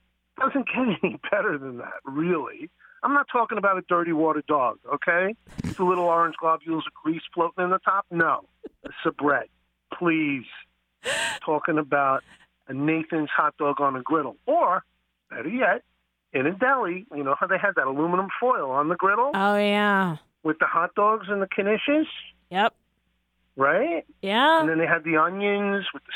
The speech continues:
Speaker 1: sauerkraut, right?
Speaker 2: Yeah. See,
Speaker 1: You can
Speaker 2: people
Speaker 1: get a
Speaker 2: around here
Speaker 1: dog.
Speaker 2: aren't used to that. Like, that is a quintessential New York thing.
Speaker 1: That's a New York thing. Right. You get a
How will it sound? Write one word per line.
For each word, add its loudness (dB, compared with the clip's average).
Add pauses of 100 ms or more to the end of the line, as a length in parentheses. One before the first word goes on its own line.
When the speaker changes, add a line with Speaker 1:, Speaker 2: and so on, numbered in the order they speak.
Speaker 1:
sauerkraut, 4 (360)
right? 4 (100)
Speaker 2:
Yeah. 4 (200)
See, 0
Speaker 1:
You 2
can -10 (260)
Speaker 2:
people 4
Speaker 1:
get 6
a 4
Speaker 2:
around 4 (140)
here 6
Speaker 1:
dog. 8
Speaker 2:
aren't 4
used 2
to 0
that. -2
Like, -2
that 6
is 4
a 4
quintessential 0
New 2
York 0
thing. -8 (300)
Speaker 1:
That's 0 (140)
a 2
New -2
York 0 (180)
thing. 0 (300)
Right. 0
You -6
get -2
a 0